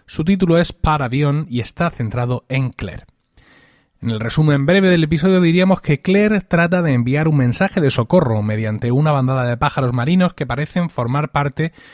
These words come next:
de un estudio de migraciones. Molesta porque Desmond y Charlie sabotean sus planes, finalmente se enfrenta a Desmond, quien le revela sus visiones sobre la muerte de Charlie. Por otra parte, el grupo de rescate de Kate encuentra una barrera sónica que protege el poblado de los otros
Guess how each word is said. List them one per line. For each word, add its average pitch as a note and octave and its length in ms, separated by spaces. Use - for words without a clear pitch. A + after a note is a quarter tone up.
de C#3+ 120
un C#3+ 60
estudio D3+ 320
de C#3 60
migraciones. A2 720
Molesta C#3 580
porque A#2+ 400
Desmond D3 300
y C3+ 60
Charlie D#3+ 340
sabotean C3 480
sus C3 140
planes, D3+ 480
finalmente F#3+ 540
se - 80
enfrenta E3+ 380
a - 20
Desmond, B2+ 460
quien B2 180
le A#2 80
revela C#3 400
sus - 180
visiones D#3 440
sobre A#2+ 180
la A2 60
muerte A#2 240
de G2+ 100
Charlie. - 360
Por A2+ 120
otra G#2 140
parte, F#3 400
el B2 140
grupo D3+ 260
de A#2 100
rescate C3 360
de A2 140
Kate C#3+ 440
encuentra D3 440
una D3+ 160
barrera C3+ 340
sónica F3+ 400
que C#3 140
protege B2 340
el C#3 80
poblado B2+ 300
de A2+ 80
los G#2+ 160
otros C#3 340